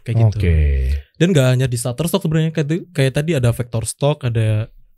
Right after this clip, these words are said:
Speaker 1: Dream Dream apa gitu. Banyak, ada free pick juga bisa.
Speaker 2: Iya, free pick.
Speaker 1: Bisa sebenarnya di situ.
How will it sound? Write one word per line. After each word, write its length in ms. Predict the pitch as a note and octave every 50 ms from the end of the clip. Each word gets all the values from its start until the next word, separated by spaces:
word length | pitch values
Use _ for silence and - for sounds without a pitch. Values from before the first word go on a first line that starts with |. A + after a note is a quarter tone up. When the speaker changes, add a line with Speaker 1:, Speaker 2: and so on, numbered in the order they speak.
| _ _ _ _ _ _ _ _ _ _ _ _
Speaker 1:
Dream 260 | A#2 C3 C3 B2+ B2
Dream 240 | B2 B2+ B2+ B2 C#3+
apa 240 | B2+ A#2+ - E3+ D#3+
gitu. 300 | C3 A#2+ A#2 A#2 A2+ A#2 A#2+
Banyak, 300 | B2+ B2+ C3+ E3 F3+ E3
ada 160 | C#3+ C#3 C#3+
free 160 | - E3+ E3
pick 240 | D#3 - - - _
juga 320 | D#3 D#3+ E3 E3 F3+ F3
bisa. 400 | C#3+ B2+ A#2 - A2+ G#2+ A2 -
Speaker 2:
Iya, 240 | - C3+ D#3 D3+ C3
free 160 | - A#2+ A2
pick. 240 | G2+ - - - _ _ _ _ _ _ - - _
Speaker 1:
Bisa 240 | - C#3 E3 - G#3
sebenarnya 400 | G3 F3+ C#3 C3 A#2+ A2+ A#2 A#2
di 80 | A2+ G#2+
situ. 400 | - A2 - - G#2 G2+ G2+